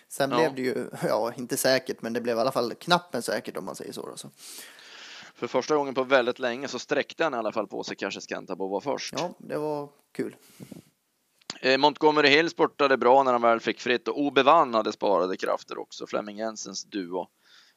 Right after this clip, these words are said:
Speaker 2: Eh, han kom aldrig riktigt till utan han satt där bakom med en hög av hästar framför sig. Nora Spin också må man ju ändå ge, eh,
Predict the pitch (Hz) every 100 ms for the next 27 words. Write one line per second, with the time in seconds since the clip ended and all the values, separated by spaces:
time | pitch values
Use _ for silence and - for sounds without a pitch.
0 | _ - - - 104 - 98 98 117 113
1 | 110 - - 101 95 98 98 - 101 -
2 | - 143 110 95 95 95 95 92 110 95
3 | 87 - 92 85 _ _ 110 107 92 90
4 | 92 95 - - - - 110 - 139 139
5 | - 113 - _ 131 131 127 - 131 131
6 | 110 - 123 120 110 104 92 92 90 90
7 | 82 95 87